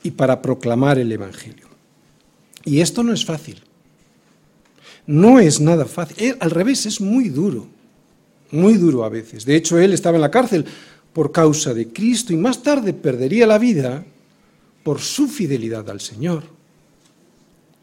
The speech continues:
Así que Pablo, que es el siervo de Cristo y el siervo del Evangelio, también resulta que es un servidor, el servidor de la iglesia.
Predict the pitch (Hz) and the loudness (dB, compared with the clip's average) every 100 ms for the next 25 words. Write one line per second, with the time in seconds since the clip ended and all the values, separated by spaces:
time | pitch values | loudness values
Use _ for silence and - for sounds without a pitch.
0 | _ - - _ _ _ 160 294 339 233 | _ -20 -20 _ _ _ -4 0 6 8
1 | 196 208 - - _ _ _ _ _ _ | 8 6 2 -12 _ _ _ _ _ _
2 | _ _ - - - _ - 190 277 302 | _ _ -20 -20 -20 _ 4 6 6 4
3 | 277 - 240 247 226 226 226 247 247 - | 2 2 2 2 2 0 0 -2 -2 -2
4 | 139 117 113 113 107 - 190 165 110 107 | -6 -6 -6 -4 -4 0 2 2 -2 -6
5 | 135 202 240 - 269 214 175 196 233 - | -6 -4 -6 -4 -4 -4 -4 -6 -8 -16
6 | _ _ _ _ 202 226 285 330 302 - | _ _ _ _ 0 4 4 4 2 0
7 | 285 269 233 233 233 220 185 143 143 131 | 0 0 -2 0 0 -2 -4 -2 -4 -4
8 | 131 131 127 135 175 147 - 156 131 127 | -2 -2 -2 -4 -4 -2 -2 -2 -2 -2
9 | 135 127 107 98 92 87 85 - - - | -2 -4 -8 -14 -16 -20 -20 -20 -20 -20